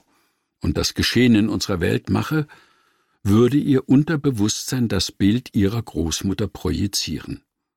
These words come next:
Sie würden sie sehen und mit ihr sprechen. Ihr Unterbewusstsein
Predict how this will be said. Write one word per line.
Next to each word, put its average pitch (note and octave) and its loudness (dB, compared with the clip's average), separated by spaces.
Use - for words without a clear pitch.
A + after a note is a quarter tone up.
Sie E2 -2
würden F#2 2
sie F#2+ 2
sehen C3+ 2
und A#2 -2
mit G2 2
ihr A#2 0
sprechen. - -8
Ihr - 0
Unterbewusstsein A#2 0